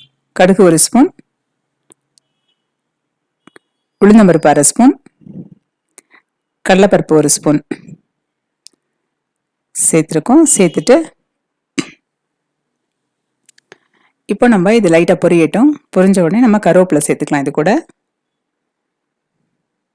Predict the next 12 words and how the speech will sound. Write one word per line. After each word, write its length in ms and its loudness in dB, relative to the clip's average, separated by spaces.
கருவேப்பிலை 420 2
எல்லாத்துலேயுமே 540 2
நம்ம 140 2
கொஞ்சம் 340 0
நல்லாவே 340 2
அதிகமாவே 500 0
நாங்க 160 0
சேர்ப்போம். 340 2
நீங்களும் 260 2
அதே 160 0
மாதிரி 200 0
சேர்த்து 200 -4